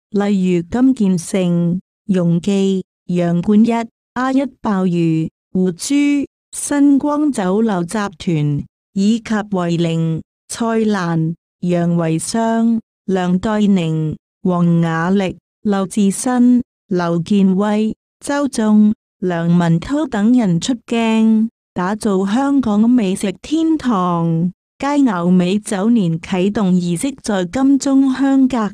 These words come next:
里拉酒店天窗廳舉行，有好多外國領事代表出席，由旅發局主席田北俊一個在台上獨撐大旗。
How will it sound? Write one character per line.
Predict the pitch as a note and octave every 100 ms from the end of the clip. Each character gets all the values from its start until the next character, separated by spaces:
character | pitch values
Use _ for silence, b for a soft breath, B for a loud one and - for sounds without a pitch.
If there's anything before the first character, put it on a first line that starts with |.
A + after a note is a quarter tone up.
| -
里 | E3 F3 G3
拉 | A#3 B3+ C4 C#4
酒 | G3 F3 G3
店 | A3 A#3 G#3 G#3
天 | G#3 C4 C4
窗 | B3+ C4 C4 C4
廳 | D4+ D4+ C#4
舉 | G3 G3
行， | G#3 F#3 D#3 D#3 E3 _ _
有 | F#3+ G3 G3+
好 | F#3 F3+
多 | G3+ C4+ C4
外 | A3 F3+ F3
國 | G#3 G3
領 | F3+ F3+ G#3
事 | - F#3+
代 | F3 F#3 F3+
表 | F3+ F#3
出 | - C4+
席， | - F3 - _ _
由 | G3+ F#3 F#3+
旅 | F#3 F#3+ A3
發 | G#3+ A3
局 | - G3+ A3+
主 | - F#3+
席 | A3 A#3
田 | G#3 - F3+ F3
北 | E3+ C4+ -
俊 | - A#3+ A3+ A#3
一 | C4 -
個 | - G3+ F#3
在 | G#3 F#3
台 | F3 F#3+ F3 E3+
上 | E3+ F#3 F#3 F#3
獨 | F#3+
撐 | - C4 C#4+ C4
大 | A3+ G3
旗。 | F3+ - F#3+ E3+ E3 F#3